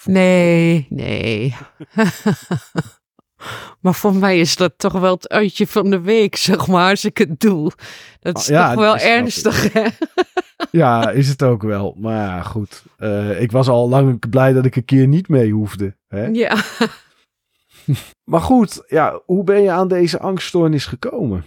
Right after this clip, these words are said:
Speaker 1: Ehm, hij is begonnen in tweeduizend achttien. Ah, toen heb ik een, eh, een miskraam gehad. Een paar maanden later raakte ik weer zwanger van die kleine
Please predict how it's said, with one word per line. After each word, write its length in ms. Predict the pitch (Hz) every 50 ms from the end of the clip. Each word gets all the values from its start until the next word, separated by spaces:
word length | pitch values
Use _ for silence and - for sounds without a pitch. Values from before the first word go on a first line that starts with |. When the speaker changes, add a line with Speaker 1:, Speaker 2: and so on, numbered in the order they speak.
| _ _
Speaker 1:
Ehm, 920 | - - - 262 262 254 240 247 247 240 233 226 214 202 214 208 196 190 156 - _
hij 240 | - 233 240 240 240
is 500 | 226 - - - 247 269 - - - - -
begonnen 580 | - 220 214 - - - 294 302 277 254 233 -
in 500 | - - 208 185 202 202 180 - 175 - _
tweeduizend 800 | - 196 190 220 220 208 202 202 196 175 165 165 143 - -
achttien. 540 | - 208 - - - - 254 262 262 285 - _ _ _ _ _ _ _ _ _ _ _ _ _
Ah, 640 | _ - - 254 247 247 247 240 233 226 220 208 196
toen 300 | 185 - - 247 240 226
heb 260 | 220 220 247 247 -
ik 240 | 220 196 - - -
een, 240 | 233 214 196 202 196
eh, 640 | 190 185 185 180 175 165 170 165 165 160 160 175 156 175 - - - - -
een 240 | - - 202 214 208
miskraam 640 | 208 208 - - - - 226 214 233 233 240 240
gehad. 600 | 220 - 240 226 208 233 277 370 - - - -
Een 400 | _ _ _ _ _ _ _ _ _ - 208
paar 180 | 196 208 208 208
maanden 420 | 190 185 185 185 185 185 170 170
later 720 | 175 180 185 196 202 208 214 - - 185 151 143 147 139 - - _
raakte 400 | - 160 185 202 196 - - 202
ik 140 | 180 156 -
weer 220 | - 185 180 190
zwanger 500 | - - - - 208 208 214 214 240 277
van 220 | 277 - - 247 214
die 140 | 208 202 -
kleine 600 | - - 185 175 180 180 175 165 160 160 156 160